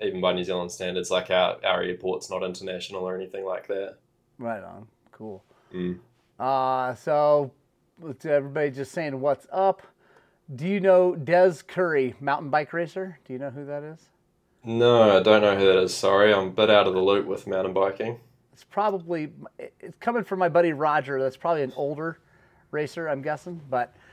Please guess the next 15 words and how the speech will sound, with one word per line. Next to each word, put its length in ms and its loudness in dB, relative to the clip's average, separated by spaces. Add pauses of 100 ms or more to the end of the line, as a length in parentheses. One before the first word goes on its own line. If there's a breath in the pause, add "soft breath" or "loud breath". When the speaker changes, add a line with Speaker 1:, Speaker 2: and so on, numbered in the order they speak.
(300 soft breath)
Speaker 1:
Yeah, 180 0
Speaker 2:
anyway, 400 6
Speaker 1:
right. 80 0
Speaker 2:
guys, 540 4 (540)
Ash 440 2 (100)
is 400 0
obviously 580 -4
on 240 -6
YouTube 500 -6 (100)
with 420 -2
his, 260 -8 (200)
now 240 2
it's 120 -2
just 160 -14
called 340 -2